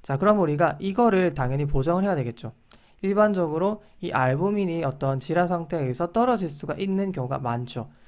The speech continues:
그래서 이 알부민을 보정해서 칼슘의 어떤 상태를 파악해야 될 필요가 있기 때문에 교정된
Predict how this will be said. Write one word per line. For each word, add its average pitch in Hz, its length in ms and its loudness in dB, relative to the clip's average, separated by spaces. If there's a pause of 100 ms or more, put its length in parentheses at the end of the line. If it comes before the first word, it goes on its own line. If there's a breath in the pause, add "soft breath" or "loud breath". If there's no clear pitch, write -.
(120)
그래서 156 320 0
이 180 100 -2
알부민을 170 680 0
보정해서 170 840 0 (280 loud breath)
칼슘의 196 640 -2
어떤 147 240 -2
상태를 156 420 -4
파악해야 220 460 -2
될 160 160 -2
필요가 190 300 -2
있기 143 140 -8
때문에 143 460 -6 (720 loud breath)
교정된 139 1120 -4